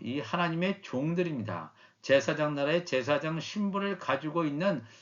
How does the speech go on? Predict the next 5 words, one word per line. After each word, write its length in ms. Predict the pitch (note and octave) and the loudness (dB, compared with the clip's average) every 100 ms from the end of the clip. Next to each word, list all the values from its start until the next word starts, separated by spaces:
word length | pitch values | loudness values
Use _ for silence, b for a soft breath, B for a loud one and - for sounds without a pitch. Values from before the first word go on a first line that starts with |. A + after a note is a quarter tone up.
| B | B
하나님의 580 | - D#3+ D3+ D3 E3 D#3+ | -2 0 0 0 0 -2
종들을 580 | B2+ D#3 D3+ D#3 E3 - B B F#2+ | -4 -2 0 0 0 -4 B B 0
여자로 520 | A#2+ C3+ D3+ D3+ F#3 | 6 6 6 2 2
표현하고 400 | - F#3 E3+ D3+ | 0 -2 0 -2
있습니다. 520 | B2 A2 G#2+ F#2 D#2 | -4 -6 -8 -8 -12